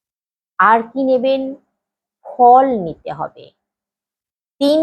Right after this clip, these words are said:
রকম অথবা পাঁচ রকম ফল। সেই ফলের মধ্যে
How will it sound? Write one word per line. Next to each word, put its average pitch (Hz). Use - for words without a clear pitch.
রকম 294
অথবা 226
পাঁচ 170
রকম -
ফল। 147
সেই 285
ফলের 247
মধ্যে 254